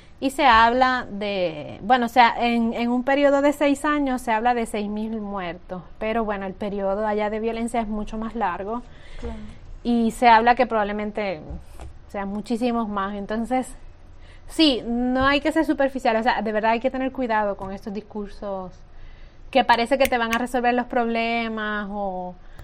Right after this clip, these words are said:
Speaker 1: usando la fuerza o usando ciertas formas autoritarias, pero de verdad los riesgos son,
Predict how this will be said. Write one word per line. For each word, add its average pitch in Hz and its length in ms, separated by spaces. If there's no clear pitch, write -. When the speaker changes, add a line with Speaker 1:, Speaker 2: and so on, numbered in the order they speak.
Speaker 1:
usando 240 460
la 247 140
fuerza 240 1040
o 190 400
usando 214 320
ciertas 247 320
formas 254 300
autoritarias, 262 580
pero 240 160
de 226 100
verdad 214 380
los 233 160
riesgos 214 400
son, 190 680